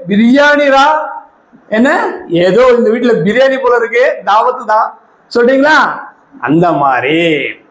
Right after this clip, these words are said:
மனம் என்று பேர். முதல்ல அமுது, அடுத்தது நிலவு, அப்புறம் மனம்.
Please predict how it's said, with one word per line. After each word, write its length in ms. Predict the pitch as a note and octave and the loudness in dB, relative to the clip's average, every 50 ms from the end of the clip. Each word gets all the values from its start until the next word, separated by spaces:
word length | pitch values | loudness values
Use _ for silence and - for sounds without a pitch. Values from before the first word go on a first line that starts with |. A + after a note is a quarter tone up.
| _ _ _ _ _ _ _ _ _ | _ _ _ _ _ _ _ _ _
மனம் 540 | - C#3 E3+ G#3 A3+ A#3+ A#3+ A3+ F#3+ E3 D#3 | -2 0 2 2 2 2 2 0 0 -2 -2
என்று 320 | D#3+ F3 F3 F3+ F3 - - | -2 0 0 0 -2 0 -2
பேர். 380 | E3+ D3+ C#3 B2 - - - _ _ _ _ _ C3+ | -2 0 0 -2 -4 -8 -16 _ _ _ _ _ -6
முதல்ல 320 | C3+ C#3+ D3 E3+ F3+ F#3 F#3 | -4 -2 0 2 2 2 2
அமுது, 960 | F#3 F3+ - C3+ D3 D#3 F#3 G#3 A3+ A3+ B3 C4 C#4 D4+ E4+ F4 D#4+ - - - - _ | 2 2 0 0 -2 0 0 0 2 2 2 2 2 2 0 -2 -6 -10 -16 -20 -20 _
அடுத்தது 560 | _ B2+ C#3 D3+ - - G3+ G3+ F#3+ G3+ F#3+ E3+ | _ -4 -4 -4 -2 -2 0 0 2 2 2 2
நிலவு, 760 | E3 F3 G3 A3 A#3 A#3 A#3+ C4+ D4 D4+ D#4 C#4+ - - - - _ - | 2 2 2 2 2 2 2 4 2 2 2 0 -6 -10 -16 -18 _ -8
அப்புறம் 500 | C#3+ - - F3 E3 D3+ C#3 C3 C3+ C3+ | -8 -6 -2 -2 -2 -2 0 0 0 2
மனம். 680 | D3 F3 G#3 B3 B3+ A#3 G3 D#3 B2+ - - - | 2 2 2 2 2 2 0 -2 -4 -10 -12 -16